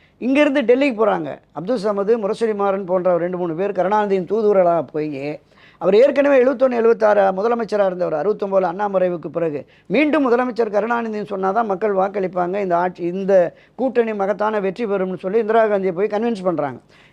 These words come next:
இந்திரா காந்தி எம் பி எஸ் சொன்னதை தான் சொன்னாங்க, யார் அதிக இடங்களை பெறுகிறார்களோ அவர்கள் முதலமைச்சராக வரட்டும்,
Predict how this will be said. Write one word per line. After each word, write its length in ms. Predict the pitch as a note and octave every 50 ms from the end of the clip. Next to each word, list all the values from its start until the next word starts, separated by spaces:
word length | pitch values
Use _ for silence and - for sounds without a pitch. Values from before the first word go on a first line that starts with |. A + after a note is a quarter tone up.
| -
இந்திரா 240 | E3+ G#3 B3+ C#4 C#4+
காந்தி 260 | C#4 C4+ C4+ B3+ C4
எம் 140 | B3 A#3 A#3
பி 80 | A#3+ C#4+
எஸ் 120 | C#4+ A#3
சொன்னதை 320 | A3 B3 A#3 A#3 G#3+ A3+ A#3+
தான் 220 | B3 B3+ G#3 A3
சொன்னாங்க, 320 | A3+ G#3+ G#3+ G3+ F3+ E3 C3 - - _ _ _ _ _ _ _ _ -
யார் 260 | C3+ E3 A3 C4+ C#4+
அதிக 240 | C#4 A3 G#3+ C4 C#4
இடங்களை 340 | C#4+ A#3+ A#3+ B3 B3 A#3 A#3+ G#3+
பெறுகிறார்களோ 640 | G3 G#3+ G#3 G3+ G3+ G3+ G3 F#3+ F#3+ G3 A#3 D#4+ F#4+
அவர்கள் 360 | D#4 A#3+ A#3+ A#3 A3 A3 G#3
முதலமைச்சராக 720 | G3 G3+ G#3+ G#3+ G#3 G#3 G3+ F#3+ - F#3+ F#3 F#3 F#3 F#3 F3
வரட்டும், 460 | E3+ F3 F3 E3 D#3+ F3 E3+ D#3